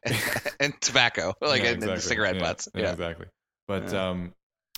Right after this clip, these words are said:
Speaker 2: yeah, but I was past the point of yelling and just of sheer dis-, of disbelief. It was
Speaker 1: Yep.
Speaker 2: more just like a, "Did that just happen?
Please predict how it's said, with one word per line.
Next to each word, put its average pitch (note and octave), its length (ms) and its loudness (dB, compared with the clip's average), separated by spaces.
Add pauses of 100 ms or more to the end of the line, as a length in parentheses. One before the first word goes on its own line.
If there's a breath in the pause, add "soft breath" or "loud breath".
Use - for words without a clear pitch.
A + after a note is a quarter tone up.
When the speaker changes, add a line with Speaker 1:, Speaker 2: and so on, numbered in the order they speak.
(560)
Speaker 2:
yeah, A#2+ 240 0
but G2 160 -2
I A2 120 0
was A#2+ 160 -2
past G#2+ 340 -2
the G2 60 -8
point G2+ 260 -2
of F2+ 80 -4
yelling F#2 300 -2
and F2 100 -6
just F#2 180 -6
of E2 120 -8
sheer F#2 600 -4
dis-, D#2+ 220 -8
of D#2 160 -10
disbelief. E2+ 600 -8 (640)
It G2 40 -6
was G2+ 140 -2
Speaker 1:
Yep. G2+ 80 0
Speaker 2:
more G2 100 0
just F#2+ 240 -4
like F#2 200 -2
a, E2+ 60 -2
"Did D2+ 380 -12
that D2 240 -8
just - 320 -16
happen? D#2+ 400 -16